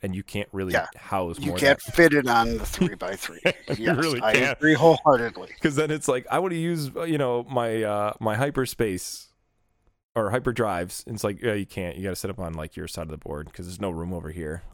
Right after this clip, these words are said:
Speaker 1: Like, the
Speaker 2: Yeah.
Speaker 1: hyperspace. <laughs>
Speaker 2: Yeah.
Speaker 1: <laughs>
Speaker 2: Dude,
Speaker 1: in the
Speaker 2: here, you can put
Speaker 1: three-by-six
Speaker 2: your
Speaker 1: is
Speaker 2: ship
Speaker 1: perfect.
Speaker 2: right here.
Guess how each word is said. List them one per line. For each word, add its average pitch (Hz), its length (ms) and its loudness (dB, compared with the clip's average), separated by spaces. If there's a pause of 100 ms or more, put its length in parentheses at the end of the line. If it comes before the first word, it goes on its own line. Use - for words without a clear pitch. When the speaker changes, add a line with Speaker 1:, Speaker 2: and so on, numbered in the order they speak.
Speaker 1:
Like, 95 200 -6
the 98 80 -2 (180)
Speaker 2:
Yeah. 123 220 6
Speaker 1:
hyperspace. 117 640 -2
<laughs> - 40 -20 (240)
Speaker 2:
Yeah. - 220 6
Speaker 1:
<laughs> 123 420 -2
Speaker 2:
Dude, 139 220 2 (280)
Speaker 1:
in 120 160 0
the 147 40 8
Speaker 2:
here, 156 240 8
you - 140 4
can - 120 6
put 180 200 6
Speaker 1:
three-by-six 202 100 4
Speaker 2:
your 190 60 8
Speaker 1:
is 170 60 8
Speaker 2:
ship - 300 8
Speaker 1:
perfect. 180 200 -10 (320)
Speaker 2:
right 170 300 6
here. 156 680 4